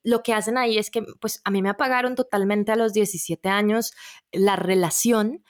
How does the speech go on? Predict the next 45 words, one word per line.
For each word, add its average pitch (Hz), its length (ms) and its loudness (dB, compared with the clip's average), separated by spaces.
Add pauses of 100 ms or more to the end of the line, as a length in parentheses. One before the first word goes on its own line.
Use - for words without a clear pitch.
que 202 140 -2
tenía 180 600 0 (140)
con 196 160 -2
mi 185 140 0
cuerpo, 233 480 0 (160)
con 196 240 0
mi 196 100 0
mujer, 220 640 0
lo 196 140 -4
que 190 100 -4
dices, 220 480 0
y 214 360 -2
con 202 260 0
mi, 185 320 0 (500)
con 175 100 -4
mi 175 100 2
sexualidad, 190 1000 0
con 196 300 0
mi, 170 480 -6
con 170 160 -4
todo. 190 260 0 (100)
Me 190 120 -4
la 208 80 0
apagaron 220 500 -2 (100)
o 214 120 0
me 226 160 0
la 214 140 2
apagué 202 540 -2
por, 214 200 0 (260)
por 185 180 -6
todos 180 220 0
estos 190 240 -8
factores 180 340 -6
sociales. 202 480 -4
Y, 175 140 -2 (340)
y 214 120 0
así 214 220 0
duré 233 240 4
de 277 100 2
los 277 180 0
diecisiete 220 720 0
hasta 254 240 -2
los 240 160 0
veinticuatro 220 1800 0
años, 208 500 0